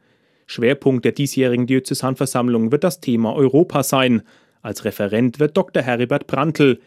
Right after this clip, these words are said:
ehemaliger Chefredakteur der Süddeutschen Zeitung, zu diesem wichtigen Thema sprechen.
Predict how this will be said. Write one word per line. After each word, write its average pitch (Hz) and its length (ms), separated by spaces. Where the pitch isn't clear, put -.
ehemaliger 117 520
Chefredakteur 135 640
der 131 80
Süddeutschen 123 480
Zeitung, 123 580
zu - 100
diesem 175 300
wichtigen 120 380
Thema 101 280
sprechen. - 520